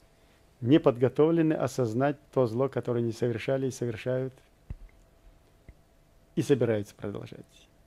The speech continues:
Но мы ведь не собираемся долго, чтобы нас загнали в норы и оттуда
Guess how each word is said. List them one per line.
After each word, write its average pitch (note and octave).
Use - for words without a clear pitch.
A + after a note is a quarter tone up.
Но B2
мы B2+
ведь D#3
не C3+
собираемся A#2+
долго, G#2+
чтобы A2+
нас A#2
загнали A2
в A2+
норы C3+
и -
оттуда C3